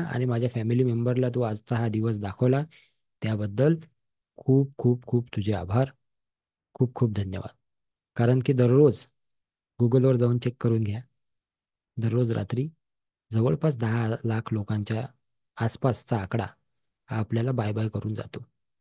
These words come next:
माहिती आहे का तुम्हाला हे? Google-वर जाऊन check करा, ठीक आहे? की दररोज death किती होतात इंडियामध्ये, death rate of India every single day.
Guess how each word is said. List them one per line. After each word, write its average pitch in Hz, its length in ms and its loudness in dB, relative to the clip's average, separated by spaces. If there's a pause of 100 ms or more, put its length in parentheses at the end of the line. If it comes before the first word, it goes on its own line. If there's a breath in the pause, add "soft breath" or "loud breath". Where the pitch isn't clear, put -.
(540)
माहिती 117 200 0
आहे 131 80 0
का 120 40 0
तुम्हाला 123 220 0
हे? 127 140 -2 (420)
Google-वर 117 280 4
जाऊन 110 180 -2
check - 220 -10
करा, - 140 -12 (260)
ठीक 147 140 2
आहे? - 80 -6 (460 soft breath)
की 135 60 2
दररोज 139 500 4
death 147 440 4
किती 143 180 4
होतात 117 260 4
इंडियामध्ये, 104 580 -4 (260)
death 135 380 2
rate 131 260 4
of 120 160 -2
India 120 220 0 (140)
every 123 200 2 (100)
single 107 220 -4
day. 120 120 -10